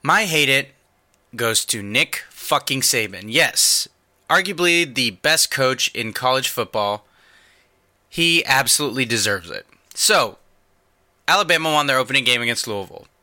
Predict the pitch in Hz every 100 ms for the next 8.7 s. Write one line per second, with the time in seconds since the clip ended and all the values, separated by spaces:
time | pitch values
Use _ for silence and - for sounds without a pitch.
0 | _ _ - 165 165 - 156 147 143 131
1 | 147 135 135 - 131 127 123 123 120 -
2 | 127 117 117 135 156 - 113 117 123 135
3 | 123 117 147 156 - - _ 127 127 123
4 | 117 180 _ - - - - 127 - 101
5 | 117 190 - 135 - - 110 - 117 113
6 | 98 117 113 113 110 - - - 110 107
7 | 127 147 - 139 135 131 123 - 127 113
8 | 117 101 101 95 95 98